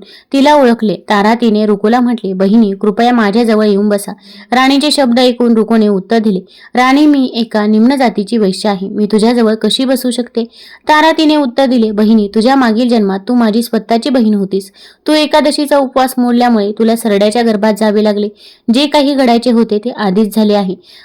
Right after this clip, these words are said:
आता देवीची सेवा करून तुझे जीवन सुधारण्यासाठी आणि तुझे जीवन यशस्वी करण्यासाठी पावले उचल." हे ऐकून रुको खूप आनंदित झाली आणि तिने उपाय विचारला. मग राणीने स्पष्ट केले की वैष्णव माता सर्व इच्छा पूर्ण करते.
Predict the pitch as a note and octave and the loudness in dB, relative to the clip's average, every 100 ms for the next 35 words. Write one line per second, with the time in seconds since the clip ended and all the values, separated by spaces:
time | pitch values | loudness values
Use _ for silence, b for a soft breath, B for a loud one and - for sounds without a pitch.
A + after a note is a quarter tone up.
0 | B C4+ C#4 C4+ B3 A#3+ B3 D4+ D4+ C4+ | B -4 0 2 2 2 2 -2 -2 -2
1 | B3+ B3+ A#3 A#3 A#3 A3+ A#3 A#3 A3+ A3+ | -2 0 0 2 0 0 2 2 0 -2
2 | G#3+ G#3+ A3 A3+ A3 G3+ G#3 A3 A#3 A#3+ | -2 0 0 0 -2 -4 -4 -2 0 0
3 | A3+ C4 B3 A#3 G#3+ G#3 G#3+ - A#3 A#3 | 0 2 2 2 2 0 -6 -10 -2 0
4 | A3+ A#3 A3+ G3+ G#3 B B - B3 B3 | 2 0 -4 -6 -10 B B -2 2 4
5 | C#4 B3 - G3 G#3+ B3 C4+ C4+ B3+ A#3 | 2 0 -2 -6 -6 -2 0 0 0 0
6 | A3+ A#3+ A#3+ B3+ B3 A3+ G#3 G#3+ G#3+ A3 | 0 0 -2 -6 -2 0 2 0 -2 -2
7 | F#3+ F#3+ B B C4 D4+ E4 D#4 D#4 B3 | -4 -6 B B -2 0 2 2 2 0
8 | A#3+ A#3 A#3 A3 F#3 G3 - G#3 G#3+ G#3 | 0 2 0 -2 -4 -6 -6 0 2 2
9 | G#3 A#3 G#3+ G#3+ A#3 A#3 D4+ D4 B3+ B3+ | 2 2 0 -2 -4 -2 -2 0 0 0
10 | A#3+ G3 B B B A#3 A#3+ D4+ D#4+ D4+ | -2 -6 B B B 2 2 2 2 2
11 | C4+ C4 C4 A#3 A#3+ A#3 A3+ A#3+ A3+ G#3 | 2 -2 0 0 2 0 0 -4 0 0
12 | G3+ G3 F#3+ - | 0 0 -4 -8